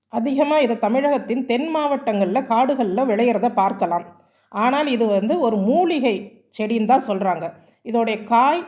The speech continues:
வாத நோய்க்கு ஒரு அருமருந்தாவே இருக்குது. இந்த காயோடைய வத்தல் நீங்க கடையில வாங்குனீங்கன்னா, முன்னூற்றி ஐம்பதுல இருந்து அறுநூறு ரூபாய் வரைக்கும் ஒரு கிலோ விற்கப்படுது.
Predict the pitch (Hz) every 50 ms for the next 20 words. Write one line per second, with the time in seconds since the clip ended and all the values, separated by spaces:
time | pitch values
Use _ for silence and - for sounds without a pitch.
0 | - 180 180 196 233 277 311 339 320 311 269 214 196 202 202 262 294 240 190 190
1 | 170 175 190 269 294 285 247 190 202 254 294 262 277 262 226 220 240 262 220 196
2 | - 202 - 180 160 170 - - _ _ _ _ - 226 214 208 208 233 240 254
3 | 277 311 330 330 302 269 247 190 190 196 196 202 - 247 233 240 226 214 196 175
4 | 202 202 208 247 294 311 302 285 233 196 190 185 196 190 180 170 165 160 170 165
5 | 170 175 175 202 240 285 320 359 370 359 - 285 262 208 190 208 233 262 254 240
6 | 214 190 180 170 165 170 170 226 254 208 180 196 226 269 294 285 277 254 202 175
7 | 185 214 247 247 269 254 226 175 170 170 - 285 294 247 202 196 185 - - 190
8 | 247 240 202 190 208 - 254 - 208 175 170 151 185